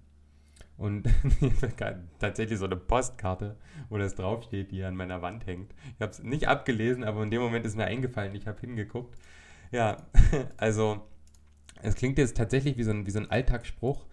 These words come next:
aber nicht, wenn wir das mit der Theorie hier, äh, unterlegen können. Und ich glaube, das haben wir in den vorhergehenden Punkten sehr intensiv getan.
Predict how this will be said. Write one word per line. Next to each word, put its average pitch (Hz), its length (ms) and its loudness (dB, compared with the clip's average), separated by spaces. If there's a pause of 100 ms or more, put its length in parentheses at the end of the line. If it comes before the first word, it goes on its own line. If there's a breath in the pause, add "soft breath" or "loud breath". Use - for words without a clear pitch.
(340 loud breath)
aber 107 500 0
nicht, 120 300 -2
wenn 113 140 -4
wir 110 80 -2
das 110 180 0
mit 107 140 -4
der 101 160 -2
Theorie 104 440 -2
hier, 101 320 -4
äh, 95 100 -2
unterlegen 95 580 -4
können. 78 280 -8 (180 loud breath)
Und 95 100 -8
ich - 80 0
glaube, 104 180 -2
das - 160 -4
haben 101 140 -2
wir 92 100 -4
in 90 80 -10
den 87 100 -8
vorhergehenden 90 540 -6
Punkten 95 320 -4
sehr 85 160 -6
intensiv 85 420 -12
getan. - 340 -10